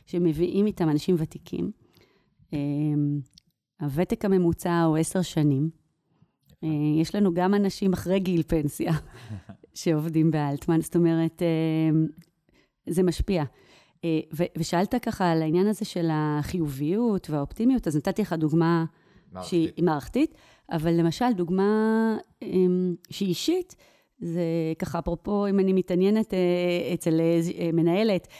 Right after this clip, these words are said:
Speaker 1: אה, לגבי, אה, ככה, מישהי חדשה בצוות, והיא אומרת לי, "תקשיבי, פגז, היא מדהימה." אז אני שואלת, "אמרת לה?" אז היא אומרת, "לא, לא, לא, אני עוד לא אומרת ש-,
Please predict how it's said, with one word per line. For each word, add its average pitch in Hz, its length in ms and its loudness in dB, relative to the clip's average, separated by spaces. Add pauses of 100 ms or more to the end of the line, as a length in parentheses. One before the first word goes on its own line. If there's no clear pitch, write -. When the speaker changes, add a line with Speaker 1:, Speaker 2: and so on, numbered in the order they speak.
(260)
Speaker 1:
אה, - 60 0
לגבי, 160 340 0
אה, 185 520 2
ככה, 165 440 0
מישהי 185 280 0
חדשה 180 300 0
בצוות, 185 680 0
והיא 160 160 2
אומרת 190 200 0
לי, 196 60 -4
"תקשיבי, 269 600 -2 (160)
פגז, 190 1000 0
היא 196 220 0
מדהימה." 180 840 2 (540)
אז 175 220 0
אני 165 340 2
שואלת, 165 260 -6 (160)
"אמרת 175 340 0
לה?" 320 100 2 (880)
אז 165 140 0
היא 185 60 2
אומרת, 196 160 2
"לא, 196 140 0
לא, 220 120 2
לא, 220 160 2
אני 180 180 2
עוד 156 100 -2
לא 220 100 2
אומרת 277 360 2
ש-, - 100 -8